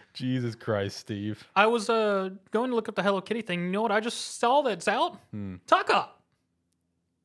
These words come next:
Speaker 1: Oh, shit, really?
Speaker 2: Yeah.
Speaker 1: Talk Up is out? Oh my God. Like, wait, is, in, in Tap Tap or Play Store?
Speaker 2: Both.
Speaker 1: Wait, it's in the Play Store?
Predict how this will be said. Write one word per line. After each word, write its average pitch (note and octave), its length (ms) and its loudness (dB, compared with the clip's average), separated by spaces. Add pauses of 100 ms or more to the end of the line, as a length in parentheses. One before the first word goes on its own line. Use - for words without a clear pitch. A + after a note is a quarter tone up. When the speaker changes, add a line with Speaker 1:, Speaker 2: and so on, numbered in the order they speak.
(280)
Speaker 1:
Oh, E3+ 240 8
shit, - 520 4
really? G#3 360 6 (400)
Speaker 2:
Yeah. G4+ 480 10
Speaker 1:
Talk - 360 8
Up - 280 6
is G#3+ 180 4
out? F3 600 6 (440)
Oh F3 200 4
my G3+ 220 6
God. D3+ 480 6
Like, B2+ 180 -2
wait, C3+ 240 0
is, C#3+ 280 -2
in, C3+ 160 -4
in B2+ 280 -4
Tap D#3 280 2
Tap F#3+ 280 2
or B2 220 0
Play B2 260 -2
Store? G#2 380 -6 (200)
Speaker 2:
Both. F4+ 460 4 (160)
Speaker 1:
Wait, E3 220 6
it's F#3 140 2
in C4+ 100 4
the B3+ 80 8
Play F#3 300 4
Store? C4+ 440 2